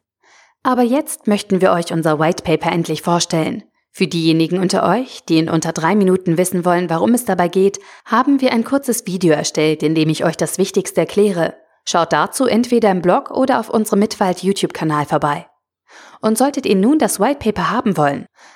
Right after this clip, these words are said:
auf w w w punkt mit punkt link slash Agentursoftware könnt ihr nicht nur einen Blick hineinwerfen, sondern es euch kostenlos herunterladen.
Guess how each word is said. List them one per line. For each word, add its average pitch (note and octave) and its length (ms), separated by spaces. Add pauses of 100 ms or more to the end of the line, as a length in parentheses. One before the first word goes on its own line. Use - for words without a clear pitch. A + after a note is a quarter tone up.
(200)
auf G#3+ 300
w G#3 120
w G3+ 160
w B3+ 160
punkt G3+ 400
mit A#3+ 300
punkt F3+ 340
link G3 320
slash E3+ 400
Agentursoftware F#3 1040 (260)
könnt B3+ 220
ihr A3 120
nicht B3 240
nur A#3 100
einen F#3+ 200
Blick C4+ 180
hineinwerfen, F3 840 (180)
sondern D#3 320
es - 160
euch - 180
kostenlos F#3+ 520
herunterladen. D#3+ 720